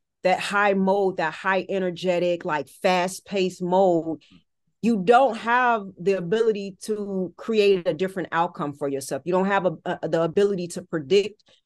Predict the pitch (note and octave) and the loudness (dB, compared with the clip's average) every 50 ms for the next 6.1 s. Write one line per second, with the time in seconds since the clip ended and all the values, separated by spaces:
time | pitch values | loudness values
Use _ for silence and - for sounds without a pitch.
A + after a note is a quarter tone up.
0 | _ - E3+ F3 E3+ - _ - G#3+ G#3 G3 - G#3 - E3+ F3 F3 - C#3 - | _ -2 -2 -2 -2 -2 _ -6 -4 -4 -2 0 0 2 2 0 0 -4 -6 -4
1 | E3 D#3 D3+ - _ _ - F#3 E3 D3 F#3+ G3+ G3+ F3 F3 E3 - - - _ | -4 -4 -4 -8 _ _ -4 -2 0 2 2 2 2 0 -2 -2 -2 -4 -14 _
2 | _ _ _ - - - G#3+ A3+ A#3+ A#3 G#3+ F#3 E3+ E3 C#3+ - F#3 F#3 F3+ F3+ | _ _ _ -16 -8 -2 0 0 2 2 2 2 2 2 2 0 0 0 2 2
3 | E3 D#3 E3+ E3+ F#3+ G3+ F3+ D3+ D3+ F3 F#3 - G3+ F#3 F3 E3+ D#3+ E3 E3 B2+ | 0 0 0 -2 -2 -2 -2 -2 -4 -6 -8 -6 -4 -2 -2 -2 -2 -2 -4 -6
4 | B2 - - G3+ G3+ G#3 G#3 - - F#3+ F3+ F3 E3 - F#3 G3+ A3 A3+ G3+ F3+ | -6 -4 0 2 2 2 2 -2 -2 0 0 -2 -2 2 4 6 6 6 6 4
5 | E3+ E3+ E3 - _ - _ _ _ _ _ - G3 G3 F#3+ F#3+ F#3 F3+ F3+ F3+ | 2 0 -2 -6 _ -20 _ _ _ _ _ -2 0 0 2 0 0 -2 -4 -6
6 | F3+ | -8